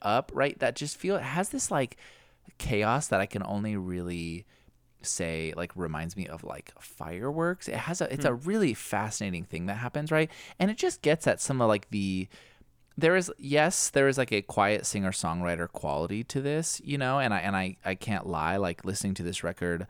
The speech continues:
Speaker 1: alongside, um, alongside Goodnight Summerland, you know, another great record that came out this year, right? I, I couldn't help but put them in context, but it's moments like that that really had,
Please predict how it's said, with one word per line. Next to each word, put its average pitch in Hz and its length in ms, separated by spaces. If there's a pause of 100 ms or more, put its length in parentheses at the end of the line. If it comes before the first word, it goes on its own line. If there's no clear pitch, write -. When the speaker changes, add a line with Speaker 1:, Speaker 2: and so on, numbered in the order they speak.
(320)
Speaker 1:
alongside, 85 1120
um, 78 800 (440)
alongside 95 540
Goodnight 87 300
Summerland, 120 680
you 110 80
know, 92 120
another 85 340
great 90 220
record 98 240
that 95 140
came 104 140
out 98 120
this - 180
year, 123 160
right? 117 180 (280)
I, 107 160 (100)
I 101 80
couldn't 107 280
help 110 160
but 98 120
put 107 120
them 98 120
in 95 60
context, 104 420
but 131 80
it's - 160
moments 143 320
like 107 200
that 87 340 (140)
that 98 120
really 90 220
had, 85 240